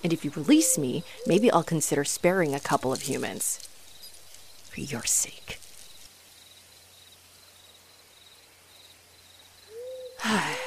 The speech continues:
You're enjoying this power play, aren't you? Fine. Have it your way. But don't think I'm suddenly head over heels for you or anything. I mean, you're dressed like you're going to hunt the Count on Sesame Street.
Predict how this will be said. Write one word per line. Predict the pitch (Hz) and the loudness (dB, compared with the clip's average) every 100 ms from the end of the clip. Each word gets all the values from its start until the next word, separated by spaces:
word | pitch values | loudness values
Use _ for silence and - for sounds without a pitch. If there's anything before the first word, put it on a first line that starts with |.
| - | -8
You're | 254 339 | -4 2
enjoying | 214 147 139 131 120 | 2 2 -2 -4 -6
this | 123 | -8
power | - 117 - | -4 -4 -4
play, | - - - | -6 -8 -6
aren't | - - - | -6 -6 -6
you? | - 175 - - - - - - - - - - - | -6 -8 -14 -20 -20 -20 -20 -20 -20 -20 -20 -20 -18
Fine. | - - 208 214 196 185 180 185 - - - - - | -12 -2 2 4 4 2 -2 -8 -16 -18 -20 -20 -12
Have | - 160 | -4 0
it | 196 | 0
your | 165 147 | 0 0
way. | 127 120 120 - - - - - 480 523 523 494 - - - 480 - 508 - | -2 -6 -8 -12 -18 -18 -18 -16 -14 -14 -14 -16 -18 -18 -14 -10 -10 -10 0
But | 202 208 | 4 6
don't | 208 240 | 6 6
think | 254 233 | 6 6
I'm | - | 6
suddenly | - 202 185 175 170 | 4 2 2 0 -2
head | 143 143 160 | -2 2 2
over | 156 143 | 2 -2
heels | 127 139 135 | -2 -2 -2
for | - | -4
you | - 143 | -8 -10
or | - | -10
anything. | 131 131 - - - - - - - - - - - - - - | -10 -10 -10 -8 -10 -14 -20 -20 -20 -20 -20 -20 -16 -16 -8 4
I | 208 | 8
mean, | 202 | 10
you're | 180 180 | 8 6
dressed | 170 170 | 8 6
like | 165 | 4
you're | 160 | 2
going | 147 147 | 2 0
to | 135 | -2
hunt | 143 139 | -4 -4
the | |
Count | - - 135 - | -6 -6 -6 -6
on | 120 | -2
Sesame | - - 120 | 0 0 -4
Street. | 453 508 523 508 480 | -4 -4 -6 -10 -14